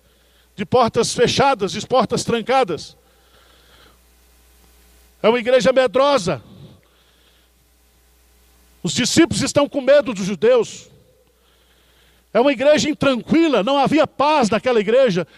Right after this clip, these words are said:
no coração daqueles homens. Era uma igreja triste, triste. Mas Jesus, Ele é o dono da igreja.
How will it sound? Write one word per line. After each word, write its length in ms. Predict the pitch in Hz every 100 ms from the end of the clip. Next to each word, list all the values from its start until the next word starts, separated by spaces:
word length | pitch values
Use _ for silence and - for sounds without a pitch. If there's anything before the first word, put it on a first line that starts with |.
| _ -
no 80 |
coração 400 | 240 277 254 269
daqueles 380 | 254 - 233 180
homens. 500 | 240 269 196 - - _ _ _ _ _ _ _ _ - -
Era 140 | 277
uma 100 | 294
igreja 380 | 262 285 302 294
triste, 840 | - 320 359 277 - - 320 190 - _ _ _ _
triste. 640 | 320 370 311 - 277 170 - _ _ _ _ _ _ _ _ _ _ _ _ _ _ _ _ _ _ _ _ _ _ _ _ _ _ _ _ _ _ _ _ _ _ _ _ _ - _ -
Mas 160 | 214
Jesus, 680 | 240 214 269 277 214 - - - - - - - - _ _ _ _
Ele 160 | 226 247
é 40 |
o 60 | 247
dono 200 | 196 262
da 120 | 226
igreja. 420 | 185 185 139 -